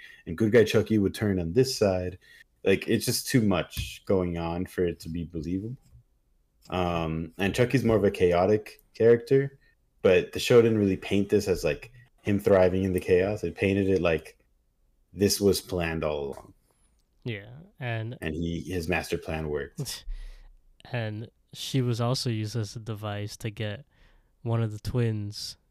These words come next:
Speaker 2: to kill, which is something that the twins have been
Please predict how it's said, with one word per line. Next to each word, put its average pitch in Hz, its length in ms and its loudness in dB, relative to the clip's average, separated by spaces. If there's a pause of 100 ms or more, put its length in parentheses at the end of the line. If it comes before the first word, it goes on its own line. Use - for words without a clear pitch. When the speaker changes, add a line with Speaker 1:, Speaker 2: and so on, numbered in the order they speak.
(240)
Speaker 2:
to 107 500 -8 (840)
kill, 110 260 -4 (1400)
which 110 220 -8
is 104 180 -8
something 107 460 -4
that 101 320 -10 (640)
the 120 100 -4
twins 135 300 4
have 123 160 2
been 110 360 -2